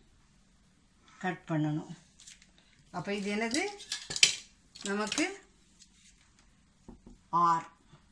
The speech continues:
நம்ம sixty degree வரைஞ்சோம் இல்லையா? சிக்ஸ்டி டிகிரி வரைஞ்சது. அப்புறம் ஆர், சிக்ஸ் சென்டிமீட்டருக்கு ஒரு ஆர் cut பண்ணது.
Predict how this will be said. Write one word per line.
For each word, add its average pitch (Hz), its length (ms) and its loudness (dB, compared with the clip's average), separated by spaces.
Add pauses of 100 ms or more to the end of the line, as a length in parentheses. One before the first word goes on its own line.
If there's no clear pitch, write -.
(1200)
நம்ம 202 160 2 (100)
sixty - 340 0 (120)
degree 269 280 4
வரைஞ்சோம் 247 440 4
இல்லையா? 277 260 4 (1120)
சிக்ஸ்டி - 280 -2 (100)
டிகிரி 240 240 0
வரைஞ்சது. 190 680 2 (380)
அப்புறம் 262 340 0
ஆர், 240 480 10
சிக்ஸ் - 420 -2
சென்டிமீட்டருக்கு 285 720 4
ஒரு 247 180 4
ஆர் 226 280 10
cut 208 260 -2
பண்ணது. 180 360 0